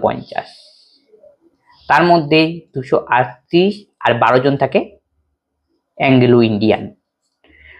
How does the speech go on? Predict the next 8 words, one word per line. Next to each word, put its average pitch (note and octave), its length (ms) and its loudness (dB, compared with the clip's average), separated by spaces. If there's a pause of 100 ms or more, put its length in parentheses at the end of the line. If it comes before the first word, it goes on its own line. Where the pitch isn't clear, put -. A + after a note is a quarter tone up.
(760)
আর D3+ 80 4 (120)
বর্তমানে A#3 400 2
দুশো G3+ 240 0
পঞ্চাশ F3 360 2
নেই, D#3+ 140 -2 (200)
সেই D3 160 -4
জায়গায় D3+ 220 4
রয়েছে C3 300 0